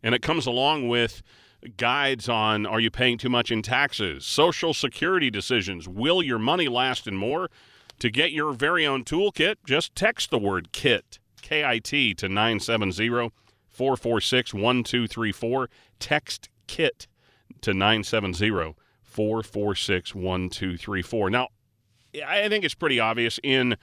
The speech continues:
retirement, we don't just want one source of income.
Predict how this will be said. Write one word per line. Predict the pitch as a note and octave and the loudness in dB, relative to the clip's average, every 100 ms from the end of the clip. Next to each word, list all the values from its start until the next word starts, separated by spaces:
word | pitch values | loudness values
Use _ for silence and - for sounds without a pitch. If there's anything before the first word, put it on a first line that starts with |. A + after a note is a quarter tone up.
| - - - | -12 -20 -2
retirement, | A2+ - D3 C#3 B2+ A2+ | -2 0 0 2 2 2
we | B2+ | 2
don't | C#3+ C3+ | 2 2
just | C3 - | -2 0
want | A#2 A#2 - | -2 -2 -4
one | G#2 A2 B2 C3 B2+ | -6 2 4 4 2
source | B2 - A#2+ A#2 G#2+ - | -2 -2 0 0 -2 -4
of | A#2 G#2+ A2 G2+ - | 0 2 2 0 -2
income. | A2+ A#2 A#2 G2 F2 F2 F#2+ | 0 2 0 0 2 2 -2